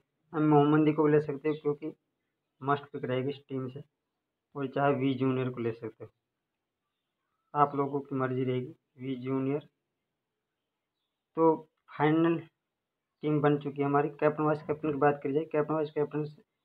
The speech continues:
बताने से पहले हम आप लोगों को Telegram चैनल एक बार दिखा देते हैं।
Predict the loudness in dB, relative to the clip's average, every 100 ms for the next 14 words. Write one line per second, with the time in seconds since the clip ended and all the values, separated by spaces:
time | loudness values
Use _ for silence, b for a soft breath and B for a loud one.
0 | _ _ _ -4 2 4 2 2 2 4
1 | 4 4 0 -4 -4 -8 -14 _ _ _
2 | -2 4 8 8 6 2 2 2 0 _
3 | _ -6 0 0 -2 -8 -6 -8 -10